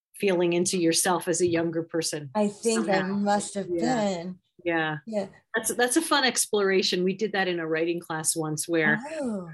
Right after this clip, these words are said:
Speaker 1: uh, I'm not sure if it was something we all did. No, it was something that us came up for me. And it was like, "What if I had a different name?"
Speaker 2: Yes.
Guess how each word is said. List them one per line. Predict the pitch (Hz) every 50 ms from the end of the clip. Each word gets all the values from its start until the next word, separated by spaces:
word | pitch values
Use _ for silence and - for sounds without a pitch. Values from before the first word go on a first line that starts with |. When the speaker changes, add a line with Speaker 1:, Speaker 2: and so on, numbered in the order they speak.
| 151 143 _ - -
Speaker 1:
uh, | 185 -
I'm | - 226 269
not | 311 359 349
sure | - - - 359
if | 330 330
it | 226 185
was | 233 -
something | - 254 233 214 240 196 175
we | 156 165 160
all | 175 196 208 220 214
did. | 214 240 226 220 214
No, | 208 196 170
it | 151 -
was | 180 -
something | - 233 220 214 226 196
that | 180 170 - -
us | 170 156 - -
came | - - - - 220 214 202 190
up | 160 - - -
for | - 175
me. | 170 175 180 185 175 165 165 165 - - - - - - -
And | 185 185
it | -
was | 196 185 190
like, | 202 190 185 -
"What | 185 214 247 311
if | 339 330 330 269
I | 233
had | 202 190 214 196
a | 180
different | 156 - 190 175 - - 175 170 170 160
name?" | 160 151 151 147 143 135 - _ 135 131 _ _ _ _ _ _ _ _
Speaker 2:
Yes. | - 190 - - - - - - - - - -